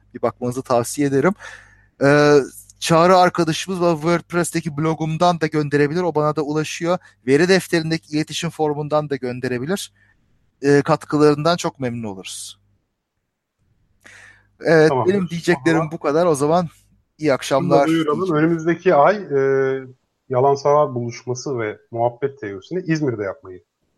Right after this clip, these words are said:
Speaker 2: planlıyoruz.
Speaker 1: Evet.
Speaker 2: E, Çağrı Yalgın'ın da Türkiye'de olduğu süreye denk getirmeye çalışacağız. O da şu an bizi dinliyor.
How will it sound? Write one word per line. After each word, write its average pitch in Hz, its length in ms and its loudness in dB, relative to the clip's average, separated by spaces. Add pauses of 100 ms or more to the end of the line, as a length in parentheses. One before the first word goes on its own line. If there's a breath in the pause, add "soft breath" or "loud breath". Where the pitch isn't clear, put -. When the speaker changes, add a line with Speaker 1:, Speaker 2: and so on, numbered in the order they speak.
(140)
Speaker 2:
planlıyoruz. 107 720 -10 (300)
Speaker 1:
Evet. - 400 -10 (240)
Speaker 2:
E, 120 60 -10 (360)
Çağrı 139 360 4
Yalgın'ın 143 440 4
da 160 100 -4
Türkiye'de 139 420 -4
olduğu 135 280 -2
süreye 143 360 -2
denk 123 180 -6
getirmeye 107 380 -10
çalışacağız. 120 560 -16
O 113 100 -16
da 107 100 -12
şu 104 160 -14
an 101 120 -14
bizi 98 200 -16
dinliyor. 98 320 -18